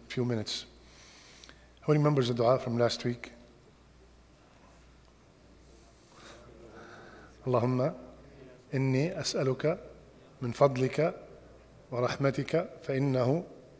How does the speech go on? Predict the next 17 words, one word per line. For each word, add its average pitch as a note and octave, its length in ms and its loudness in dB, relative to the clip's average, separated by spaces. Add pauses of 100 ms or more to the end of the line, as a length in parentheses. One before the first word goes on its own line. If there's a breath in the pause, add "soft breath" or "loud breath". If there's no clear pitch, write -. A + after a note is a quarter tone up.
(800 loud breath)
لا B2+ 160 4
يملكها C3 640 2 (600)
إلا C3+ 300 2
أنت. G#2+ 200 -8 (360 loud breath)
Ya B2 140 0
Allah, B2+ 320 2
I - 60 -2
ask C3+ 220 -4
you B2+ 60 -8
from B2 180 -8
your A#2+ 100 -4
fadl D#3+ 420 4
and B2+ 100 -6
from B2+ 160 -4
your A#2+ 140 -2
ra-, C#3+ 340 -2
rahmah, E3+ 300 0